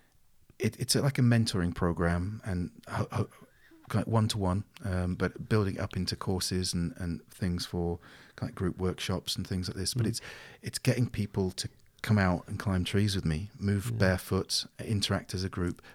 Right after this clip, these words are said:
Speaker 1: bit of play fighting in there, but all of these things to try and get them out of their modern urban mindset and rewild them. Like, uh,
Speaker 2: Rewild them, yeah. I
Speaker 1: yeah.
Speaker 2: like that. If we get,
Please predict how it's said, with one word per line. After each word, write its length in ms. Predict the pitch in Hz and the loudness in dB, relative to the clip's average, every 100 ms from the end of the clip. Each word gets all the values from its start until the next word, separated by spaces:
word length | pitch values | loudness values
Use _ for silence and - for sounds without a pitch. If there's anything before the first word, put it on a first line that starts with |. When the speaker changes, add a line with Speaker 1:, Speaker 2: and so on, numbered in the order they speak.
| - | -6
Speaker 1:
bit 120 | - | -6
of 80 | - | -2
play 180 | 107 | 0
fighting 420 | 98 98 92 - 90 | 0 0 0 0 -2
in 80 | 85 | 0
there, 120 | 85 - - | -2 -6 -14
but 120 | - - - | -12 -4 4
all 180 | 117 | 6
of 60 | 117 | 6
these 180 | 113 104 | 4 2
things 320 | - 98 85 | 2 2 2
to 80 | - | -2
try 180 | - 92 | -2 0
and 80 | 90 - - - | -2 -4 -20 -2
get 200 | 107 104 | 2 2
them 120 | 101 95 | 4 4
out 280 | 87 87 | 4 2
of 140 | 87 87 | -4 0
their 260 | 87 87 - - _ - | 2 2 -2 -10 _ 2
modern 420 | 101 98 90 87 - | 4 4 2 0 2
urban 400 | 92 87 87 82 | 2 2 2 4
mindset 640 | 87 92 - - - - - _ | 4 2 2 0 -2 -6 -14 _
and 320 | 92 87 85 - - | 0 2 2 -2 -2
rewild 500 | 98 98 92 101 98 | -2 0 2 2 0
them. 220 | 71 - - _ - - | -4 -6 -10 _ -20 -4
Like, 160 | 87 120 | -2 2
uh, 40 | |
Speaker 2:
Rewild 480 | 113 113 107 107 - | 4 6 4 4 0
them, 240 | 92 95 98 | -2 0 0
yeah. 100 | 107 | 6
I 60 | 131 | 8
Speaker 1:
yeah. 40 | |
Speaker 2:
like 140 | 139 151 | 8 8
that. 240 | 107 123 151 | 6 4 4
If 80 | |
we 180 | 143 135 | 2 4
get, 180 | 147 160 | 4 4